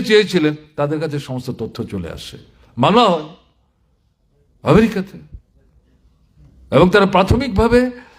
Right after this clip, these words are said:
তার বিরুদ্ধে যে অভিযোগ, এই অভিযোগটার সত্যতা তারা পান এবং তাকে গ্রেপ্তার করার জন্য তারা সিদ্ধান্ত নেয়, মামলা ওখানে হবে।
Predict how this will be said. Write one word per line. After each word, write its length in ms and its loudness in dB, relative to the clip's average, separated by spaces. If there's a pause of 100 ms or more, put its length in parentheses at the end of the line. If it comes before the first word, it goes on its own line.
(280)
তার 120 0
বিরুদ্ধে 360 -2
যে 80 2
অভিযোগ, 400 4 (200)
এই 120 -2
অভিযোগটার 500 -2 (340)
সত্যতা 460 2
তারা 220 4
পান 200 0 (480)
এবং 160 0 (180)
তাকে 220 -2
গ্রেপ্তার 400 2
করার 240 2
জন্য 180 -2
তারা 180 0
সিদ্ধান্ত 440 -4
নেয়, 220 -4 (320)
মামলা 260 2
ওখানে 320 0
হবে। 280 -12